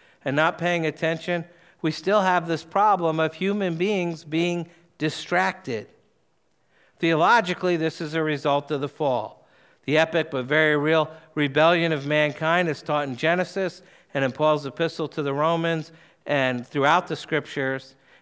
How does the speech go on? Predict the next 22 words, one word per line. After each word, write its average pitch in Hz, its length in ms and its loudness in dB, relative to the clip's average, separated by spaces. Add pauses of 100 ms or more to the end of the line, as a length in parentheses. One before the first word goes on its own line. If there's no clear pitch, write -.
In 156 80 -4
fact, 196 300 2
it's - 60 -14
the 180 80 -6
second 170 380 0
great 180 300 0
point 180 420 -2 (300)
of 147 260 2
a 143 100 2
Christian 170 460 -2
worldview, 170 640 0 (240)
creation, 160 640 -2 (180)
fall, 147 580 0
redemption, 147 680 -2 (1120)
in 139 80 -4
which 160 300 0
all 202 520 2 (120)
of 160 180 2
mankind 151 760 2
and 127 200 -4
creation 185 480 -2
itself 143 500 -2